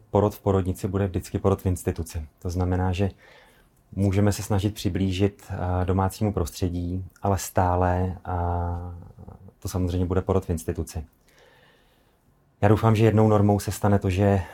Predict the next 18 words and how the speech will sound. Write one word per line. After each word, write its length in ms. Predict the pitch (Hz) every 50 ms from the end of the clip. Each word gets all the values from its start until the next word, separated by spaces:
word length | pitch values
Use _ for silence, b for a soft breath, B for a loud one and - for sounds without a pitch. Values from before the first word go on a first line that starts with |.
| B B B
a, 760 | B - 92 92 95 90 90 92 90 90 90 90 90 87 82 - - _ _ _ _ _ _ _ _
odpadne 680 | - 95 95 - - - 110 104 98 92 101 101 101 92 82 -
velké 340 | 92 101 98 95 - - 104
množství 460 | 101 98 98 90 - - - 98 95
jakoby 280 | 95 95 - 95 90 98
rutinních 380 | 95 92 - 104 101 101 98 95
zásahů. 640 | 95 87 87 - - 95 85 85 87 87 82 87 87 - _ _ b b b b b b b b b b b b _
Určitě 300 | - 104 - 104 92 101
jednou 260 | 98 95 87 98 98
z 100 | 92 -
cest 260 | - - 101 - - 104
je 60 | 95
vytvořit 480 | 95 92 - 92 95 92 101 98 - -
porodní 440 | - 98 95 95 92 92 98 101 101
domy 340 | 90 95 90 92 98 101 - -
v 140 | - 92 87
rámci 420 | 98 98 98 98 98 95 - - 101
porodnic, 760 | - - 87 85 85 80 85 90 92 104 104 - - -